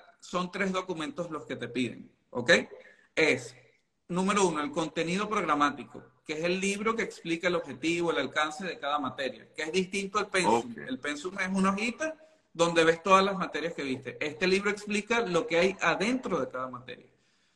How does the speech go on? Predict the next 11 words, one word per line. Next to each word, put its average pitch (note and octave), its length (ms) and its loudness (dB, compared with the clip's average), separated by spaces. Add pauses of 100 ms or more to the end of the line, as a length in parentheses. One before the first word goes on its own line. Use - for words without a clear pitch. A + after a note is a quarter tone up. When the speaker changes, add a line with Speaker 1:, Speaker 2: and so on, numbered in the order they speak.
(320)
Speaker 1:
Número F3 400 6
dos, F3+ 440 8
las D3+ 260 -2
notas D#3 440 -2
o G3 80 -6
calificaciones. F3+ 1000 -4 (240)
Y D3+ 120 -6
número F3 360 2
tres, G3+ 380 2
el D#3 180 -4
título. B2+ 500 -6